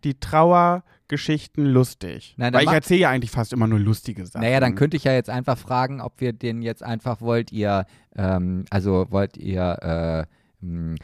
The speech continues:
Speaker 2: f-, über Beerdigungen in, noch mal reden und dann gibt's einfach nur ja, ja auf jeden Fall, bitte nur und ganz, ganz viel. Und dann haben wir auf
Speaker 1: Nee,
Speaker 2: jeden Fall
Speaker 1: ich
Speaker 2: auch
Speaker 1: schreib,
Speaker 2: hundert Prozent.
Speaker 1: äh, soll Pat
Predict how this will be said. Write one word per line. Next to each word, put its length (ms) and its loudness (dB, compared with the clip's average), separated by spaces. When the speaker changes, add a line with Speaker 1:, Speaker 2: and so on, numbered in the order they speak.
Speaker 2:
f-, 240 -20
über 240 -2
Beerdigungen 840 -2
in, 340 -8
noch 240 -2
mal 320 -2
reden 520 -4
und 160 -6
dann 220 -4
gibt's 220 -10
einfach 320 -2
nur 280 -2
ja, 420 2
ja 220 2
auf 120 -2
jeden 260 -4
Fall, 320 0
bitte 260 -2
nur 540 2
und 460 -4
ganz, 300 0
ganz 360 -6
viel. 280 -8
Und 120 -8
dann 160 -4
haben 140 -8
wir 120 -2
auf 40 -2
Speaker 1:
Nee, 140 6
Speaker 2:
jeden 220 -2
Fall 120 2
Speaker 1:
ich 60 0
Speaker 2:
auch 80 2
Speaker 1:
schreib, 180 4
Speaker 2:
hundert 140 -6
Prozent. 460 -4
Speaker 1:
äh, 220 -14
soll 240 2
Pat 320 -4